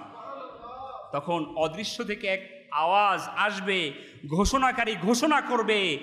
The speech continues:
"হে অমুকের ছেলে অমুক, নিজের চোখের একটি পাপড়ির কারণে দোজখ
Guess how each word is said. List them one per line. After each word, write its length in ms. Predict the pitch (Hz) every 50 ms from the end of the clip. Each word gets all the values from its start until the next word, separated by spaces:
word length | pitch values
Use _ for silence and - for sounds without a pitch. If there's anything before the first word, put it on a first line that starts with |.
| - - - - - - - - - -
"হে 160 | 254 285 277
অমুকের 640 | 269 269 302 320 359 349 - 339 311 285 269 262 277
ছেলে 260 | - 285 277 269 262
অমুক, 500 | 262 269 285 370 415 427 403 370 330 - - - - - - - -
নিজের 500 | 180 202 233 240 226 277 254 233 220 226
চোখের 440 | - 247 240 247 240 254 240 214 196
একটি 420 | - 214 214 214 - - 226 220
পাপড়ির 640 | 185 - - 262 262 262 262 - 302 302 254 - -
কারণে 340 | 247 233 233 233 226 208
দোজখ 380 | 170 151 180 196 190 240 269